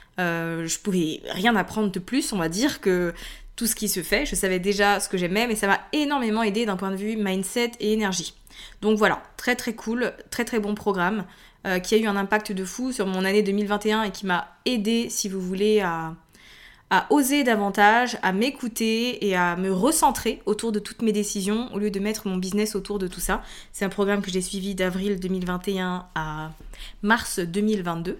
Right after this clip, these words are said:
donc là je n'y suis plus, je n'ai actu-, actuellement pas de programme. J'en cherche un, mais je me presse pas parce que, voilà, j'ai envie d'investir dans lequel,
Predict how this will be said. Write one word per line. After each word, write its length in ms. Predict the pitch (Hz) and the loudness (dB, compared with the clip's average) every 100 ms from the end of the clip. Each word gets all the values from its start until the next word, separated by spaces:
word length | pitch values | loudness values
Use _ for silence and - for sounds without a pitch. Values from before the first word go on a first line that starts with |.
| 214 | -6
donc 160 | 185 | -4
là 100 | 202 | -2
je 80 | 180 | -2
n'y 140 | 180 170 | -2 -4
suis 200 | - 165 | -8 -6
plus, 240 | 190 339 - - - | -4 -6 -8 -20 -12
je 120 | - | -4
n'ai 100 | 180 | -4
actu-, 300 | 165 - 185 - | -4 -6 -8 -6
actuellement 560 | 190 - 196 190 180 - | -6 0 0 0 -4 2
pas 140 | 262 | 2
de 60 | 226 | 2
programme. 540 | 214 202 180 190 220 180 - - - - | 0 -4 0 -2 -2 -10 -16 -16 -14 -4
J'en 180 | 190 330 | 0 2
cherche 320 | 330 294 - | 2 0 0
un, 240 | 226 247 - | -2 -2 -2
mais 140 | 214 | -2
je 80 | 202 | 0
me 80 | 247 | -2
presse 240 | 262 233 | -4 -6
pas 300 | - 180 - - | -2 -6 -6 -12
parce 160 | 185 | -8
que, 280 | - 202 202 | -2 0 0
voilà, 200 | 175 165 | -2 -2
j'ai 100 | 160 | -2
envie 120 | 165 | -2
d'investir 420 | 185 180 185 - 180 | -2 -2 -4 -2 -2
dans 120 | 165 | -4
lequel, 180 | - | -10